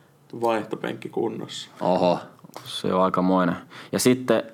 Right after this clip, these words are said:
Speaker 2: Pervoo luottoon niin
Speaker 1: Aha,
Speaker 2: sanotusti.
Speaker 1: kyllä.
Speaker 3: sitäpä hyvinkin. Ja sitten Nasiru Banahene tullut tuonne puolustukseen.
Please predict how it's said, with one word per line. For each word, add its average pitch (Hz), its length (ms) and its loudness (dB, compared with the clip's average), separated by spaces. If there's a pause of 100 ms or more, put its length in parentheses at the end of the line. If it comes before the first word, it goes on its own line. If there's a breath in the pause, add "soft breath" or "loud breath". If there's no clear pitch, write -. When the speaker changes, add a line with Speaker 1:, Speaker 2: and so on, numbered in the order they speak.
(100)
Speaker 2:
Pervoo 101 460 6
luottoon 85 560 4
niin 80 120 2
Speaker 1:
Aha, 80 80 2
Speaker 2:
sanotusti. - 320 2
Speaker 1:
kyllä. 104 200 0
Speaker 3:
sitäpä 98 380 2
hyvinkin. 90 460 2
Ja 92 80 4
sitten 110 440 2
Nasiru 117 420 6
Banahene 92 680 4 (140)
tullut 92 220 -2
tuonne 90 260 -2
puolustukseen. 90 800 2